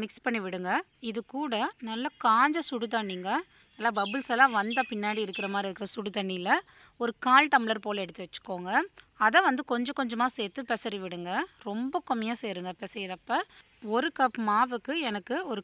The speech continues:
கால் டம்ளர் தண்ணி போல தாங்க தேவைப்பட்டுச்சு. தண்ணி வந்து கண்டிப்பா சுடு தண்ணி தான் சேர்த்து பிசையணுங்க. நீங்க பச்சை தண்ணியெல்லாம் சேர்த்த வேண்டாம். நல்லா பபிள்ஸ் வந்த பின்னாடி அந்த தண்ணி சேர்த்துக்கோங்க.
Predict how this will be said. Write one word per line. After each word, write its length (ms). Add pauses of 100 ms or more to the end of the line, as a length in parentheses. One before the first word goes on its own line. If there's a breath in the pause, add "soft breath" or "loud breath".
கால் 260
டம்ளர் 340
தண்ணி 240
போல 240
தாங்க 240
தேவைப்பட்டுச்சு. 640 (180)
தண்ணி 300
வந்து 160 (100)
கண்டிப்பா 380
சுடு 200
தண்ணி 200
தான் 100
சேர்த்து 200 (100)
பிசையணுங்க. 500 (640 loud breath)
நீங்க 160 (100)
பச்சை 260
தண்ணியெல்லாம் 360
சேர்த்த 300
வேண்டாம். 280
நல்லா 160 (100)
பபிள்ஸ் 360
வந்த 220
பின்னாடி 280
அந்த 160
தண்ணி 180
சேர்த்துக்கோங்க. 480